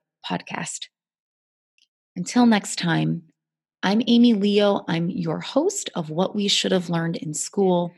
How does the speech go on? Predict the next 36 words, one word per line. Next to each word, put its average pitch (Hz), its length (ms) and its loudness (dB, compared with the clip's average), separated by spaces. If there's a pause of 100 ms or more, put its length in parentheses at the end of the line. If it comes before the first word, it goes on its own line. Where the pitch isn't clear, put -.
(220)
When 180 80 -4
I 180 60 -2
first 226 320 0
started 208 300 0
this 170 100 0
show, 151 540 2 (520)
I 156 80 0
used 190 320 0
to 175 60 -2
have 165 180 0
a 160 60 -2
little 160 240 -2
tagline 151 640 -2
about 151 420 -2
being 160 180 -4
interested 165 680 -2 (460)
not 180 220 0
in 202 140 2
what's 180 180 -2
probable 196 540 -4
for - 180 -10
human - 380 -4
beings, - 300 -6
but - 180 -16
what's 185 160 -8
possible. - 720 -8 (500)
So - 160 -8
I 165 60 -2
invite 165 320 -2
you 185 120 -2
to 165 80 -4
look 170 300 -6 (220)
at 185 140 -16
that - 260 -6
today 175 240 -8
yourself. - 640 -10